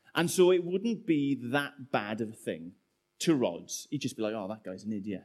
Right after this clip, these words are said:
I hate him." But when someone close to you, someone that there is supposed to be a relationship, an agreement with,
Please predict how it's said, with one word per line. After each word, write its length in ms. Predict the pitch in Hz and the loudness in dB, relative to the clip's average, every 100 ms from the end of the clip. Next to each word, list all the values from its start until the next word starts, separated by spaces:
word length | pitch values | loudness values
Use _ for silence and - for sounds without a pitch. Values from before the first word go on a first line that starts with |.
| - | -14
I 40 | |
hate 300 | 98 113 95 | -10 -8 -8
him." 200 | 104 87 - _ _ _ _ _ _ _ | -8 -10 -14 _ _ _ _ _ _ _
But 120 | 185 | 4
when 120 | 269 | 6
someone 380 | 302 349 339 349 | 4 2 0 0
close 520 | - 254 220 220 - - | -2 2 4 2 -4 -6
to 80 | |
you, 300 | 98 76 190 - _ _ _ _ - | -4 -4 -6 -10 _ _ _ _ -6
someone 380 | - 226 226 226 | 6 6 8 4
that 140 | 226 | 4
there 160 | 208 196 | 4 4
is 120 | 190 | 0
supposed 440 | 196 - 208 175 | -2 2 2 2
to 60 | 254 | -2
be 140 | 226 | 2
a 40 | 190 | 4
relationship, 840 | 170 165 156 117 127 117 143 143 | 6 4 2 0 -2 -2 -2 0
an 120 | 165 165 | 2 2
agreement 680 | 143 170 175 147 139 170 - | 4 6 6 6 2 0 -2
with, 320 | 90 101 | -2 -2